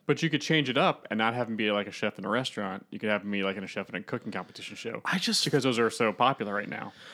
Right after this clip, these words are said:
Speaker 2: It's just weird remaking movies that, like, have thoroughly already nailed it.
Speaker 1: I know. I'm
Speaker 2: It's
Speaker 1: just
Speaker 2: so
Speaker 1: throwing out,
Speaker 2: weird.
Speaker 1: is, would that be any different?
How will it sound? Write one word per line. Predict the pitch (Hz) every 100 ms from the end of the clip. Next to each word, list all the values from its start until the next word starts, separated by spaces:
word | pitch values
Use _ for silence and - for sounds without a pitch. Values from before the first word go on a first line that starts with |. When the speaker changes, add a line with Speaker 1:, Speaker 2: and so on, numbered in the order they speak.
| - - _
Speaker 2:
It's | 226 220 -
just | 277 277 185
weird | 156 220 247 226
remaking | 160 185 208 214 208 202 165
movies | 160 180 180 127
that, | 147 -
like, | 147 135
have | - 147
thoroughly | - - 131 165 185 180 175 -
already | 131 160 160 147 147
nailed | 139 107 127 135
it. | 107 -
Speaker 1:
I | 123 120 110 107
know. | 110 110 190 113 87 - _ _ _
I'm | 120 120
Speaker 2:
It's | 123
Speaker 1:
just | 117 -
Speaker 2:
so | 131
Speaker 1:
throwing | 160 220 160
out, | 113
Speaker 2:
weird. | 190 170 120
Speaker 1:
is, | 120 107
would | 131 117 127 110
that | 120 120
be | 131 113
any | 107
different? | 107 143 - 92